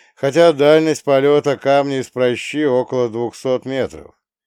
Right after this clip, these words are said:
Только давайте, вы будете тренироваться по очереди или отойдите друг от друга. Обращаться с пращой очень сложно.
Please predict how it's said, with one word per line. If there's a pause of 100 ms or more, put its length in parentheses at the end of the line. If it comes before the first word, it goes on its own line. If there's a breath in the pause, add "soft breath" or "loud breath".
(560)
Только
давайте,
вы
будете
тренироваться
по
очереди
или
отойдите
друг
от
друга. (480 soft breath)
Обращаться
с
пращой
очень
сложно.